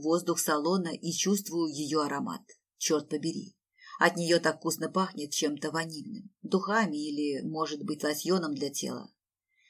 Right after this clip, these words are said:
Этот аромат напоминает мне запах печенья в лучшей из кондитерских.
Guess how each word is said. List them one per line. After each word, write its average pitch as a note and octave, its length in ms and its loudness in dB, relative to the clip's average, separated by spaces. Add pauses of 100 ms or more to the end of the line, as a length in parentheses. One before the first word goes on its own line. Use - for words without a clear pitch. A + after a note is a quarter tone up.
(140)
Этот G3+ 260 8
аромат G3 420 8
напоминает F3+ 640 0
мне E3+ 260 -4
запах E3 400 0
печенья E3+ 600 0
в D3 100 -8
лучшей E3+ 380 0
из - 220 -6
кондитерских. - 840 -6